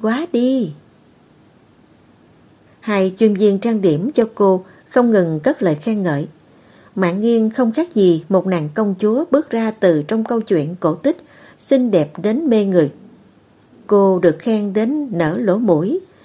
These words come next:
miệng cười tươi rói cảm ơn vì sự nhiệt tình từ sáng đến giờ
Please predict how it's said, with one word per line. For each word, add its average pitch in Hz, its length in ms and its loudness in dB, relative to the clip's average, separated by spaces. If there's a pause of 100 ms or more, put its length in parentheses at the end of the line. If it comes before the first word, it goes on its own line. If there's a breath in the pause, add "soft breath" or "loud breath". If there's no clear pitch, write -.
(120)
miệng 196 260 0
cười 202 220 2
tươi 233 240 -2
rói 247 420 0
cảm 226 260 -2
ơn 226 240 0 (260 loud breath)
vì 196 140 4
sự 180 220 2
nhiệt 175 320 0
tình 165 240 0 (120)
từ 165 200 4
sáng 208 400 -6
đến 247 220 0
giờ 170 280 2